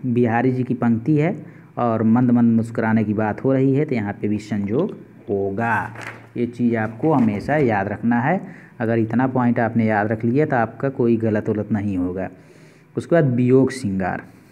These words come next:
जहाँ पर नायक नायिका का मिलने का अभाव दिखाई दे, मिल ना पाएँ, बिख-, बिछड़ जाएँ,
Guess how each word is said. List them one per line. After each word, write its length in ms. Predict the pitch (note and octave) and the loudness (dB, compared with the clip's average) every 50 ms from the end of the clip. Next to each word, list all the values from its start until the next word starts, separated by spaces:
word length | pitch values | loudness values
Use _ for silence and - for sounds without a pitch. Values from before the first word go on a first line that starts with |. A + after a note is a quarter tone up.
| - _ _ _ _ _ _ _ _ _ - - | -20 _ _ _ _ _ _ _ _ _ -10 -6
जहाँ 300 | - A#2+ A2+ B2+ C3 C#3+ | -4 0 2 2 2 2
पर 120 | D3+ D3+ D#3 | 2 2 2
नायक 340 | D3 C#3 C#3 C#3 C#3+ C#3+ C#3 | 4 4 4 4 2 2 2
नायिका 300 | C3+ C3 C3 C3 C#3+ C#3 | 2 2 2 2 2 0
का 140 | C3+ C#3+ | 2 2
मिलने 400 | C3+ C3 B2+ A#2 A#2+ A#2+ B2+ C3+ | 4 4 4 4 4 4 4 4
का 120 | C3 C#3 C3+ - - - - | 2 0 -2 -2 -4 -2 -2
अभाव 400 | A2 G#2+ A2 A2 B2 A#2+ B2 A2+ | 0 0 0 2 2 2 2 2
दिखाई 400 | G2+ G2+ - - G#2 G2 G2 G2 | 0 -2 -4 -4 -4 -2 -2 -2
दे, 200 | G2 G2+ - - - - - - - - - - - - - | -4 -4 -6 -8 -10 -20 -20 -20 -20 -20 -20 -20 -10 -4 0
मिल 260 | A#2+ B2+ C#3 D3 D3 | 2 4 4 4 4
ना 100 | D#3 D#3+ | 4 4
पाएँ, 300 | D3 - C3 A2+ A2 A2+ | 4 2 2 2 2 2
बिख-, 320 | A2 G#2+ A#2 A#2+ - - C3 | 2 2 0 0 -2 0 0
बिछड़ 360 | B2+ B2 A#2+ - - D#3+ C#3+ | 2 2 2 2 2 2 2
जाएँ, 340 | A#2+ A2+ G#2+ G2+ G2 G#2 | 2 2 0 -2 -4 -6